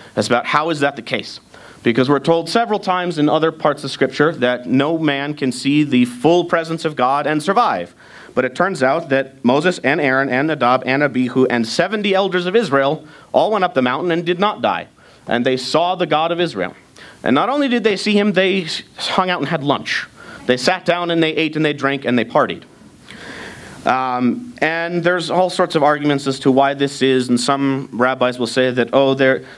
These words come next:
they did sin in seeing God and they were punished later, and some rabbis say, oh no,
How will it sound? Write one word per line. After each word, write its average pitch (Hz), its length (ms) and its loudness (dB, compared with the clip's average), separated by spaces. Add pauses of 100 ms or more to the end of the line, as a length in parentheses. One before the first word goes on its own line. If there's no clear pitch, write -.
(100)
they 151 260 0
did 160 320 -2
sin 190 400 0
in 175 140 0
seeing 170 360 2
God 147 280 2
and 143 120 2
they 147 80 4
were 151 120 2
punished 147 400 -2
later, 139 360 2
and 113 140 -2
some 127 260 0
rabbis 127 360 2
say, 143 80 2
oh 160 140 4
no, 170 380 2